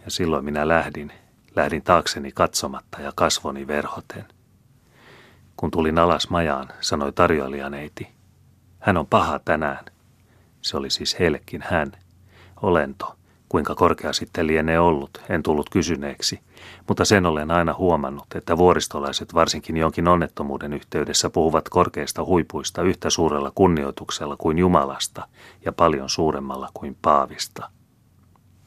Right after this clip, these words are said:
Mutta toisen kerran oli hän paremmalla päällä. Lähdin uudestaan liikkeelle laaksostani noin kuukauden päästä. Varasin tyynen elokuun päivän, ja sen kaikkein tyynimpänä iltana pääsin kuin pääsinkin Ahornin korkeimmalle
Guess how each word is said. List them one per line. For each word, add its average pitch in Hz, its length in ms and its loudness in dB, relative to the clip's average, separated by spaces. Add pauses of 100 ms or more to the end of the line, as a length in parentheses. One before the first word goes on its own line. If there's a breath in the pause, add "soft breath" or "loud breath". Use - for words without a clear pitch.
(1160 soft breath)
Mutta - 160 -4
toisen 101 340 4
kerran 71 300 -6
oli 73 160 -4
hän 87 280 0
paremmalla 73 600 2
päällä. 73 400 0 (760 soft breath)
Lähdin 82 280 2
uudestaan 78 500 2
liikkeelle 78 500 -2
laaksostani 78 720 0
noin 82 180 0
kuukauden 76 500 0
päästä. - 540 -6 (340)
Varasin 80 400 2
tyynen 76 380 2
elokuun 78 500 0
päivän, 73 440 0 (440 loud breath)
ja - 60 -2
sen 78 180 -2
kaikkein 87 500 0
tyynimpänä 73 600 -2
iltana 78 540 0
pääsin 82 300 2
kuin 73 240 -10
pääsinkin 82 520 -2
Ahornin 76 420 -2
korkeimmalle 69 600 -4